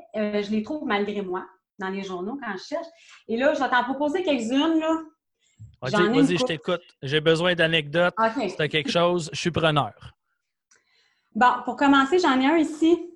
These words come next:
Speaker 1: Le petit, euh, ça, j'avais ça, ça fait un petit bout de temps parce que ça s'est passé dans mon quartier.
Speaker 2: Ok.
Speaker 1: Mille neuf cent quarante et un.
Speaker 2: Oh, quand même.
Speaker 1: Euh, la mort du petit Henri Lahaise.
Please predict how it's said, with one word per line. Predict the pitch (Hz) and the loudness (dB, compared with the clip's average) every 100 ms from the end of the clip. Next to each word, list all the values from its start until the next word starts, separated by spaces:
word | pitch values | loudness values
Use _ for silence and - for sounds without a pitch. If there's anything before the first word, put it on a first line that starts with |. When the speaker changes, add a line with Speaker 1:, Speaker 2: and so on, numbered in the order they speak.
| _ _ 226 | _ _ -2
Speaker 1:
Le | 226 | -2
petit, | 226 - - 311 320 | -2 -12 -6 -6 -2
euh, | 254 233 226 226 220 - | 2 2 4 0 -2 -8
ça, | 294 | -6
j'avais | 262 220 | -4 -4
ça, | 214 - | -6 -10
ça | - | -8
fait | 240 | -8
un | |
petit | 226 - 220 | -8 -12 -12
bout | 208 | -12
de | - | -2
temps | 339 349 | -2 0
parce | 269 | -6
que | 233 | -8
ça | |
s'est | 240 | -8
passé | 233 226 302 | -4 -4 -4
dans | 277 | -6
mon | 220 214 | -6 -10
quartier. | 208 - 269 294 - _ _ _ | -14 -12 -12 -12 -18 _ _ _
Speaker 2:
Ok. | 123 117 | -10 -2
Speaker 1:
Mille | 208 | -2
neuf | 233 | -2
cent | 285 | -6
quarante | 294 254 240 254 | -8 -6 -8 -8
et | 247 | -6
un. | 254 277 - _ _ _ _ - | -6 -8 -12 _ _ _ _ -4
Speaker 2:
Oh, | 165 | -2
quand | 143 131 | 0 -2
même. | 139 202 | -2 -6
Speaker 1:
Euh, | 214 208 | -8 -6
la | 214 | -6
mort | 220 262 285 | -2 -2 -4
du | - | -6
petit | 233 233 - | -8 -8 -10
Henri | 240 247 262 277 | -8 -6 -2 0
Lahaise. | 226 - 208 208 202 170 | -2 -4 -6 -6 -8 -12